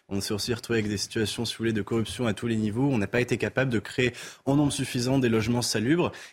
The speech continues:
Et effectivement, la difficulté que vous citez très bien, c'est qu'une fois qu'on les a enlevés, bah, ils vont aller se mettre ailleurs. Et à chaque fois, c'est un problème qui se,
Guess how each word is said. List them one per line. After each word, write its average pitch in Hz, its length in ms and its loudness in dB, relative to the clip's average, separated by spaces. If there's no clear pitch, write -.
Et 98 60 0
effectivement, 127 440 0
la 123 120 4
difficulté 104 520 -4
que - 140 -6
vous 101 320 -4
citez - 300 -4
très - 180 -4
bien, 123 180 0
c'est 104 160 -4
qu'une 101 300 -2
fois - 140 -6
qu'on - 120 -16
les 98 160 -8
a 101 40 -8
enlevés, 98 260 -2
bah, 104 160 -4
ils 101 140 -4
vont 107 120 -2
aller 98 140 0
se - 120 -6
mettre 113 220 -4
ailleurs. 123 320 0
Et 98 140 0
à 92 60 -4
chaque - 600 -14
fois, 131 120 -4
c'est - 100 -4
un 101 60 -4
problème 120 180 -2
qui 110 100 -8
se, 104 240 0